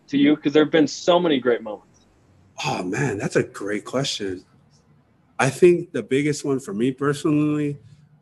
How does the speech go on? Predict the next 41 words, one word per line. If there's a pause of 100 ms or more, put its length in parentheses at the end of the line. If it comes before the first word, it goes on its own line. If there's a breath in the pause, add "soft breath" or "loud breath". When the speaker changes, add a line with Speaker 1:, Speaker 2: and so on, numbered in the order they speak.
(140)
Speaker 2:
was
beating
Utah, (1300)
you
know,
to
get
that
monkey
off
our
backs.
People
forget
about
that
because
that
was
the
early (380 soft breath)
part
of
the
year,
but
Speaker 1:
People
forget
about
it?
What? (300)
Speaker 2:
Oh, (460 soft breath)
I
think
people
keep
sleeping
on
it
sometimes,
man,